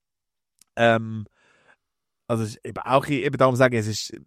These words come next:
mir ist wirklich nichts Gutes eingefallen, darum übergebe ich, mache ich auch nicht lange und übergebe dir bald das Wort.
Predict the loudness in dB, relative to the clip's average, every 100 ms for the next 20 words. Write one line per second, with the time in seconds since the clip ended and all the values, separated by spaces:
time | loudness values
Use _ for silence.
0 | -8 -4 -2 -2 -2 -2 -2 2 2 2
1 | -4 -2 2 2 0 -2 -4 -4 -8 -10
2 | 2 4 4 2 -2 2 2 2 0 -2
3 | -2 -4 -2 0 2 2 2 -2 -2